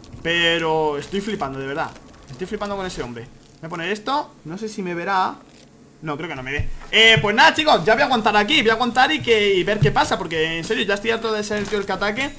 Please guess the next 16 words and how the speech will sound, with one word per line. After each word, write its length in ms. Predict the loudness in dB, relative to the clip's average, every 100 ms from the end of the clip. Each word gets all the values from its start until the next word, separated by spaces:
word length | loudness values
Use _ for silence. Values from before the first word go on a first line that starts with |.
| -8
Así 220 | -6 -4
que 120 | -4
que 80 | -2
ahora 120 | 0
ataquen 240 | 0 -2 0
ellos 200 | -2 -2
un 120 | -2
poquito 500 | -2 -2 -2 -2 -2 -12 -16 -6
y 100 | -2
vamos 240 | 0 0
a 60 | 0
ver 520 | 2 2 2 0 -4 -10 -16 -10
cómo 220 | -4 -4
se 100 | -2
les 160 | -4 0
da. 220 | 0 0